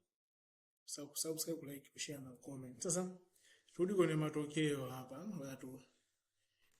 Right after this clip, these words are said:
turudi nyuma kabisa. Tuchague hata elfu mbili na ishirini na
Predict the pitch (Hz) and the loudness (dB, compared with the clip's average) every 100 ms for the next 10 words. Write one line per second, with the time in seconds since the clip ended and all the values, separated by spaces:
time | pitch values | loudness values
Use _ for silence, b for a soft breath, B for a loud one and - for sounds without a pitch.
0 | _ - 147 151 147 156 156 135 131 147 | _ -10 0 2 2 4 2 0 -2 2
1 | 156 - 156 160 - B B B B B | 4 4 2 -4 -10 B B B B B
2 | B B - - 143 151 151 151 - 156 | B B -6 -4 0 2 6 4 4 -2
3 | 151 147 139 139 131 - 147 151 147 | -2 -2 -4 -6 -2 -2 0 -2 -2